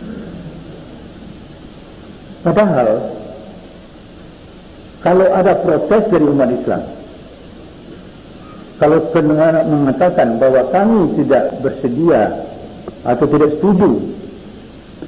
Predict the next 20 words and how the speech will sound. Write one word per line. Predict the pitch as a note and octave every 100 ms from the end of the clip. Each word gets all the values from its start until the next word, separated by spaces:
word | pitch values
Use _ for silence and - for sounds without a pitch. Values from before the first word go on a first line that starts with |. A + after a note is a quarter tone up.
| -
di | C#3
daerah | C3+ D#3+ D#3+ D#3
kami | D3+ D3+ D3+
ini | F3 D3+
diadakan | C#3 C3+ C3+ C3+ C3+
gereja | B2+ B2 B2 A#2 C3+
Kristen, | C3+ F3+ C#3+ -
oleh | - C#3 B2+
karena | C#3 C3 A#2+
kami | C#3+ D3 D3+
ini | C#3 C3+ A#2+ F#2+ - - - -
adalah | D3 C#3+ C3
orang | B2+ C3
Islam | C3 C#3+ A#2+
semua, | A#2 A#2 A2 C3 E3 - - - - - - - - - - - - -
itu | F#3 F3+
ada | G#3+ A3
peraturan | G#3+ F#3+ - F3+ A3
dari | E3+ C#3+
pemerintah. | C#3 B2+ A2+ G#2 B2